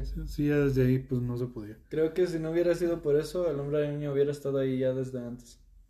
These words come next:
Speaker 2: yo diría.
Speaker 1: Sí, sí, de hecho. Tiene, a lo mejor hubiera sido diferente y a lo mejor podría haber sido peor.
Speaker 2: Sí, a lo mejor.
Speaker 1: Pero, pues sí,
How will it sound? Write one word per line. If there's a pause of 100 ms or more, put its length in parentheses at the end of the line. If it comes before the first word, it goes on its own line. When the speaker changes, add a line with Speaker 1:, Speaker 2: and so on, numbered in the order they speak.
(400)
Speaker 2:
yo
diría. (300)
Speaker 1:
Sí, (320)
sí,
de
hecho. (720)
Tiene,
a
lo
mejor
hubiera
sido
diferente (480)
y
a
lo
mejor
podría
haber
sido
peor. (540)
Speaker 2:
Sí,
a
lo
mejor. (120)
Speaker 1:
Pero,
pues
sí,